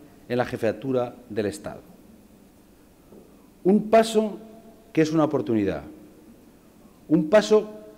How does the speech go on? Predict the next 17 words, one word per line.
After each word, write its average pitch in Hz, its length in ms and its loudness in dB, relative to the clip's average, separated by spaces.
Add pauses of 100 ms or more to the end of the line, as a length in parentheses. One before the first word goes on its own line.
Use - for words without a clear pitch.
(200)
que 160 180 4
es, - 220 -2 (1300)
sin 135 280 -2
duda, 185 260 2
la 147 160 4
oportunidad 135 680 2
para 156 180 4
avanzar 139 680 2
en 147 160 0
esas 208 220 2
reformas 214 760 0 (360)
que 156 80 2
hace 151 160 2
demasiado 131 420 0
tiempo 131 420 -6 (460)
quedaron 110 320 0
aplazadas. 92 760 -8